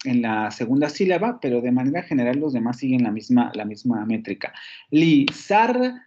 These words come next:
me aborrece. Vean, el primer acento cae en la segunda sílaba. Lizardo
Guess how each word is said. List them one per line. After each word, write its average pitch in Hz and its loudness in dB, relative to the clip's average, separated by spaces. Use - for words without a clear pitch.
me 127 0
aborrece. 117 -2
Vean, 110 -6
el 139 -6
primer 156 -4
acento 220 -4
cae 214 -4
en 196 -6
la 151 -4
segunda 135 -4
sílaba. 113 -4
Lizardo 156 0